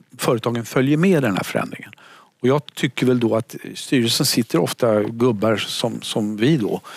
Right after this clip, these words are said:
Och, och vi lever ju då, man pratar om hur det var för trettio år sedan. Och det, det är inte vad man behöver. Man måste ha folk som är medvetna om vad det handlar om idag.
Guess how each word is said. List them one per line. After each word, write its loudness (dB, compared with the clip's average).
Och, 0
och 2
vi 4
lever 4
ju 4
då, 2
man 0
pratar 0
om 0
hur 2
det 2
var 2
för -8
trettio -2
år 4
sedan. -2
Och -4
det, 0
det 0
är 4
inte -4
vad 0
man 0
behöver. 2
Man 0
måste -2
ha 2
folk -2
som -4
är -4
medvetna 0
om 0
vad 2
det -2
handlar 0
om -2
idag. 0